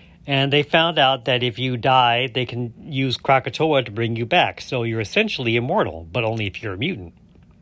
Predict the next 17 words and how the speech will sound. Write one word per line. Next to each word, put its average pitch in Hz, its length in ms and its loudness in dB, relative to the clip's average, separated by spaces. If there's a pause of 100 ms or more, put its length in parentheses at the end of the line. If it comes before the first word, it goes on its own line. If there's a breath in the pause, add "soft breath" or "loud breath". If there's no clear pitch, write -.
(500 loud breath)
So 131 260 2
they're 147 120 4
gonna 147 200 4
reveal 135 400 2
that 123 160 0
she 135 160 -4
wasn't 160 380 0
an 113 140 -2
Inhuman 117 340 -2
all 104 180 2
along. 95 280 -4
She 123 160 -4
was 123 160 0
a 127 100 2
mutant 123 400 -4
all 107 260 -2
along. 87 300 -4